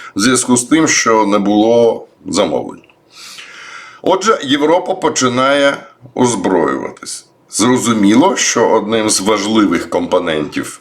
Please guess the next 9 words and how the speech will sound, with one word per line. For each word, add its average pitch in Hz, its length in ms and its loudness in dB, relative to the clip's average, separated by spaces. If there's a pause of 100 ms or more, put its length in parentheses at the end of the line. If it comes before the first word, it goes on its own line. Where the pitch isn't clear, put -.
озброєнь 170 720 0 (200)
є 101 500 0 (160)
така - 300 -2
тривіальна 127 960 0
річ, 117 460 -4
як 101 300 -4 (100)
порох. - 580 -2 (800)
І 131 140 -6
виявляється, 143 920 0